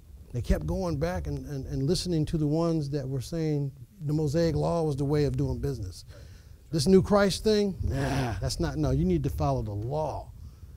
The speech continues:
They doubted what Paul and all the other apostles had already taught them. And that's why we have all these letters combating these issues, these false teachings, and these tr-, uh, things of tr-, uh,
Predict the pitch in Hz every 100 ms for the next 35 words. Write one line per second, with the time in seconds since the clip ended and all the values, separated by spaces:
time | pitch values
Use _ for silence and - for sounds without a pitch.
0 | - 139 135 131 170 196 139 147 151 120
1 | - 160 165 151 143 143 139 135 131 123
2 | 180 196 - 120 139 131 143 147 160 -
3 | 226 - - - - - - - 127 156
4 | 156 160 165 170 170 165 165 135 151 226
5 | - - - - - - - - - -
6 | - - - - - 180 208 196 165 139
7 | 127 123 127 113 - 185 202 - 131 123
8 | 117 - 170 156 - - 170 - 90 -
9 | - - - - - - - - - 139
10 | 131 135 127 113 - 139 139 123 113 113
11 | 170 165 131 131 127 - - - 135 135
12 | 117